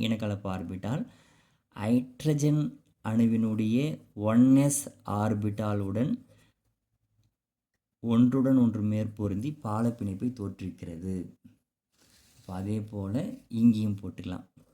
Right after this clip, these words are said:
இங்க ஒரு ஹைட்ரஜனுடைய ஒன் எஸ் அணு ஆர்பிட்டால் எடுத்துக்கிறோம். இப்போ இந்த போரான்ல இருக்கக்கூடிய ஒரு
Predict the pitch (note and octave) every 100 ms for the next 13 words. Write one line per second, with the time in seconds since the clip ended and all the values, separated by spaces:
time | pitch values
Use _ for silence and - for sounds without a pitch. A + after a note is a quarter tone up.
0 | _ _ _ _ _ _ _ _ - G#2
1 | G2 G2 F#2+ G#2+ G#2+ A2 G#2+ G2+ G#2 G#2+
2 | C#3+ B3 - _ _ _ _ _ _ _
3 | _ - G2+ G#2 A2 A#2 A2+ - G2+ G2+
4 | G2 F#2+ F#2+ G2+ G2 F#2 F2+ G2+ F#2 G#2+
5 | - - _ _ _ _ _ _ _ _
6 | _ _ _ - - _ _ _ _ _
7 | _ _ _ _ _ - B2 B2+ A#2+ C3+
8 | C#3+ C3 B2+ B2+ A#2+ A#2+ G#2+ A#2 G#2 A#2
9 | A2 A2+ C#3 E3 - _ _ _ _ _
10 | _ _ _ _ _ - A#2